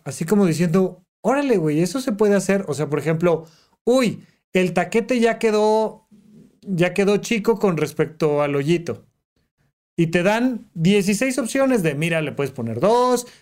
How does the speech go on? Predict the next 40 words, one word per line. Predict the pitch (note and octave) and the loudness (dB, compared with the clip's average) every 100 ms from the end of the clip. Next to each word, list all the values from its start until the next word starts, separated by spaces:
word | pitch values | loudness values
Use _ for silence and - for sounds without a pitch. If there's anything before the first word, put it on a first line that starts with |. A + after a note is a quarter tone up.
| - | -2
mira, | F3+ | 0
le | F3 B2+ | 0 0
puedes | D#3 | -2
poner | D#3+ C3+ | 0 -4
un | C3 | -4
palillo, | B2+ D#3 A#3 A#3+ A#3 A3+ - _ | 0 2 2 2 2 2 -2 _
mira, | F#3+ G3 | 0 0
le | D#3 | 0
puedes | E3 D#3+ | -2 -2
poner | D#3 D3 | -2 -2
resistol, | C3+ B2 B2+ - G#3+ A#3 B3+ A#3+ - _ | -4 -4 -8 -2 2 2 2 -2 -6 _
mira, | F#3 G3 | 0 2
le | F3 | 0
puedes | E3 F3 E3 | 0 -2 -2
poner", | E3 D#3+ E3 | -2 -2 -2
¿no? | G#3+ A3 | -4 -2
Y, | G3 E3 G3+ | -4 -2 -2
y, | G3 | -2
y | F#3 | -2
te | F3+ | 0
van | F3+ G#3 A#3 A#3 A#3 A3 G3 F3+ | 0 2 0 2 2 2 2 2
mostrando | E3+ E3 D#3+ - G#3+ G#3+ G#3+ A3 A#3 | 2 0 -2 -2 0 2 2 4 4
en | G3 | 2
videos | D#3+ D#3 F3+ F#3 | 2 2 2 2
de | F#3+ | 0
treinta | - E3 F#3 G3 G3 | 0 -2 0 0 0
segundos | E3+ C#3+ D#3+ F3 F3 G#3+ - - - - _ | -2 -2 0 2 2 0 -4 -20 -20 -20 _
y | G#3 | 2
lo | G3 G3 | 4 4
ves | F#3 A3 A3+ | 4 0 0
y | |
dices, | A#3 A3+ A#3 | -2 0 0
"Qué | - A3 | -4 -4
padre", | C4+ D#4 D#4 F#3 | -2 0 0 2
¿no? | F3 C4 | 2 2
Luego | A3+ F#3+ G3+ | 2 4 2
te | G3 | 0
enseñan | E3+ E3 F#3 F#3 | -2 0 0 0
así | D#3+ F3+ E3 | -2 -2 -2
que | F#3 E3+ | -2 -4